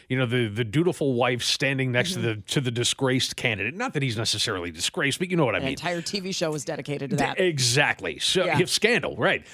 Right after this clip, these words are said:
Speaker 1: Um,
Speaker 2: Uh, no, The Good Wife, but yeah.
Speaker 1: that one too, right, right.
Speaker 2: Mm-hmm.
Speaker 1: So, uh,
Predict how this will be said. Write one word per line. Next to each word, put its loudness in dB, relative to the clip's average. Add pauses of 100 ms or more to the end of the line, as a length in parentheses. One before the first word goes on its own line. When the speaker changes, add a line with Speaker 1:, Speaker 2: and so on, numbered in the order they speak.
(140)
Speaker 1:
Um, 2
Speaker 2:
Uh, 4
no, 2
The 4
Good 2
Wife, 0
but -2
yeah. 0 (100)
Speaker 1:
that 2
one 4
too, 2
right, 4
right. 2
Speaker 2:
Mm-hmm. -8
Speaker 1:
So, 4
uh, -10